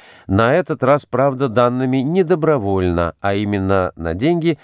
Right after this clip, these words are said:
оставленные изгнанными евреями и конфискованные в тысяча четыреста девяносто третьем году Фердинандом Арагонским в пользу государственной казны.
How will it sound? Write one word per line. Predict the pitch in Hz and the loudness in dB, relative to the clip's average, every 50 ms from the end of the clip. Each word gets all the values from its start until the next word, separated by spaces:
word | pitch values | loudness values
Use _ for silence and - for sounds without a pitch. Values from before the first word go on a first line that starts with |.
| - - - - - - | -16 -20 -20 -20 -14 -6
оставленные | - 113 117 - - - 151 160 151 151 156 151 151 151 151 147 - - | -2 -2 -2 -2 0 0 0 2 2 0 0 0 2 2 0 0 0 -2
изгнанными | 160 165 156 131 123 135 147 147 139 139 143 139 135 | 0 0 0 2 2 4 4 4 4 2 2 2 2
евреями | 135 127 107 113 110 98 113 131 156 160 160 156 151 | 2 2 2 2 0 2 2 2 4 4 2 2 0
и | - - - 147 | 0 0 -2 -2
конфискованные | - - 147 123 - - 110 95 - - - 147 151 151 147 139 139 127 | 0 0 -2 -2 -2 -4 -8 -10 -6 -2 0 0 2 2 0 0 0 -2
в | 104 - | -2 -4
тысяча | - 127 113 - - 107 | -4 -4 -4 -2 -4 -6
четыреста | - - 117 98 - 117 101 95 - - 101 | -4 -4 -4 -2 0 -2 -2 -2 -4 -4 -2
девяносто | 90 98 95 98 95 87 - - 92 | -2 0 0 2 0 -2 -2 -4 -8
третьем | 87 92 90 87 76 - 87 90 | -4 -4 -4 -4 -2 -2 -2 0
году | 90 101 117 156 185 175 - _ _ _ _ | 0 0 0 0 -2 -2 -4 _ _ _ _
Фердинандом | - - 147 143 120 117 131 127 135 139 139 135 120 127 123 113 - | -2 0 0 0 0 0 0 2 2 2 2 0 -2 -2 -4 -4 -4
Арагонским | 101 101 92 92 95 98 131 175 185 165 - - 180 175 - _ _ _ _ | -4 -4 -2 -2 -2 -2 -2 -2 -2 -2 -2 -4 -4 -4 -4 _ _ _ _
в | _ _ - | _ _ -2
пользу | - 151 165 156 151 175 | 0 0 0 2 0 -2
государственной | 143 143 135 - 143 131 120 123 120 101 - - 123 123 123 127 | 0 0 -2 0 -2 0 2 0 0 0 -4 -4 -4 -2 -2 -2
казны. | - - 139 135 117 110 101 90 - - | -2 -2 -2 -2 -2 -4 -6 -6 -6 -8